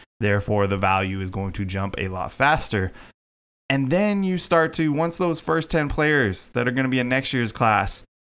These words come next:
go, then you start to move on to the next tier. So say your class is now two years out. Now you start to jump into, say, another tier of ten players.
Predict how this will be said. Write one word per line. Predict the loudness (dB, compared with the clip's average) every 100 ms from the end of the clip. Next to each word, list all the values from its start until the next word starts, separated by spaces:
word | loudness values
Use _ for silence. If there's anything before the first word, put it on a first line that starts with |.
| -2
go, | 2 2 2 -2 -10 -18 _ _
then | -8 -2 0 0
you | 0 -2
start | 0 0
to | 0
move | 0 2
on | 2 2 0
to | 0 0 -2 -10 -6
the | -2
next | 0 -2 -4
tier. | -2 -2 0
So | 0 -2
say | 2 2
your | 4 2
class | 0 0 0 0 -8 _
is | -4 0
now | 0 0 -2
two | -2 0
years | 2 2 2
out. | 0 -2 -4 -10 _ _ _ _
Now | -10 -2 2 4 4 2
you | -2
start | -4 -2 -2
to | -2
jump | 0 -2 -2
into, | -6 -6 -4 -2 0 -2
say, | -2 0 2 2 0 -2 _ _ _
another | -2 0 2 2 0
tier | 0 0 2 0
of | -2 -4
ten | -4 -2 -2 -4
players. | -6 -4 -2 -2 -4 -8